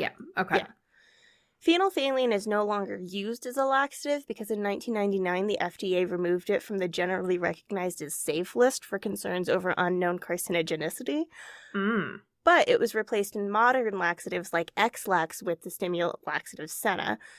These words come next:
Speaker 2: which also stimulates nerves and reduces water absorption by increasing messenger neurotransmitters in the guts that control ion secretion and endocrine signals. So that's how these stimulant laxatives work. And I would assume that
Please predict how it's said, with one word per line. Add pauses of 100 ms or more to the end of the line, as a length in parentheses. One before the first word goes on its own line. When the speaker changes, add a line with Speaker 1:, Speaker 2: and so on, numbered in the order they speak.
(180)
Speaker 2:
which
also
stimulates
nerves
and
reduces
water
absorption
by
increasing
messenger
neurotransmitters
in
the
guts
that
control
ion
secretion
and
endocrine
signals. (640)
So
that's
how
these
stimulant
laxatives
work.
And
I
would
assume
that